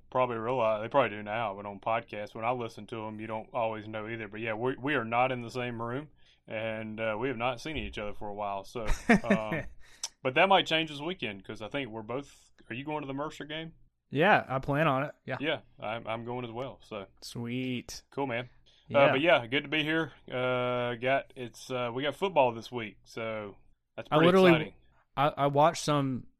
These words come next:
Speaker 2: on Saturday too. Some actual college football, not just, you know,
Speaker 1: Well, <laughs>
Speaker 2: it's
Speaker 1: the te-,
Speaker 2: actual.
Speaker 1: the teams I saw, did it really qual-, I'm kidding. I'm kidding. I know what you mean. It wa-, it was real college football.
Speaker 2: <laughs>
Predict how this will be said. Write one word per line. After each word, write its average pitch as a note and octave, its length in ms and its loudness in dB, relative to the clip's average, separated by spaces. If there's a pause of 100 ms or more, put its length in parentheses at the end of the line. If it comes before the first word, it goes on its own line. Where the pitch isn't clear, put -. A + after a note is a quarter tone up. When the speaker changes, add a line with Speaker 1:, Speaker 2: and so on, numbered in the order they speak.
Speaker 2:
on C3 160 -4
Saturday A#2+ 540 2
too. D3 220 -4 (260)
Some C3+ 240 -8
actual C#3 480 0
college A#2+ 360 -2
football, - 480 -8 (160)
not C3 260 -4
just, C#3+ 220 -4 (180)
you C3 140 -2
know, - 20 0
Speaker 1:
Well, F3 1200 2 (380)
<laughs> D#3+ 140 0 (580)
Speaker 2:
it's G#3+ 160 4
Speaker 1:
the A#3+ 60 6
te-, G3+ 40 10
Speaker 2:
actual. D3 640 6 (160)
Speaker 1:
the F#3 120 0
teams G#3 440 -4
I F#3+ 220 6
saw, F#3 520 4
did D#3+ 200 -2
it D3 80 -4
really E3+ 420 -2
qual-, E3 320 2
I'm B2 120 -4
kidding. G2 320 -12 (200)
I'm G2+ 140 -10
kidding. F2+ 260 -16 (100)
I C3 80 -4
know B2 100 -2
what A2 140 -8
you A2+ 60 -12
mean. G2 260 -14
It C#3 100 0
wa-, C3+ 160 2
it C3+ 120 2
was C3+ 180 4
real C3+ 200 2
college C3 320 4
football. A#2 360 -8
Speaker 2:
<laughs> - 60 -20